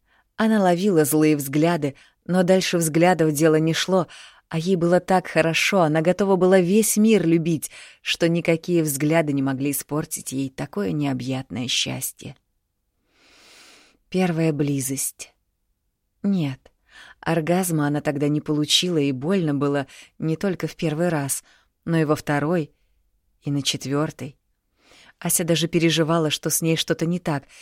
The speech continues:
ведь в книжках пишут, что в первый раз капелька боли, и всё. Потом одно сплошное наслаждение от каждой близости. Наслаждение было только от нежности Влада,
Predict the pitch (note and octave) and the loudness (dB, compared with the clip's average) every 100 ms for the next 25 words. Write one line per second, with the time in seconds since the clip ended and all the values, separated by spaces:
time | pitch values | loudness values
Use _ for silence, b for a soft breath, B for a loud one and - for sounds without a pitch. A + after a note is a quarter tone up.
0 | B B - E3 D#3+ - E3 E3+ - D3+ | B B -2 -2 -2 -2 0 2 0 -4
1 | - F#3 F#3 D3+ - D#3 C#3+ - F#3+ D#3+ | -4 -4 -2 -4 -4 -4 -4 -4 0 0
2 | D#3 F3 - D#3 D3+ D3 D3 C#3 E3 F#3 | 2 0 0 -2 0 -2 -4 -2 -2 -2
3 | - D#3+ - - F#3 B B B B B | -6 -6 -2 0 -2 B B B B B
4 | C#3+ C#3 E3+ G#3+ B B B - D3+ E3+ | -6 -2 0 0 B B B -4 0 2
5 | A#3 - F3 E3+ F#3+ F3+ E3+ - D#3+ C#3 | 2 2 -2 0 2 2 2 2 2 2
6 | C3 F3 G3+ D3+ D3+ D#3+ D3+ D#3+ E3+ F3+ | 0 0 0 -2 -4 -4 -4 -2 -2 -2
7 | C#3+ D3 - - - _ _ _ _ _ | -2 -6 -8 -12 -16 _ _ _ _ _
8 | _ _ _ _ _ _ _ _ _ G3+ | _ _ _ _ _ _ _ _ _ -2
9 | F#3 F#3 F3 D#3 E3+ F3+ F3 E3 D#3+ D#3+ | 0 0 0 2 2 4 2 2 2 2
10 | D#3+ D3 D#3 D3+ D#3 D3+ D3+ D3 - D3 | 0 2 0 2 0 0 0 -2 -2 -4
11 | C#3 C#3+ D3 C#3 | -2 -4 -4 -10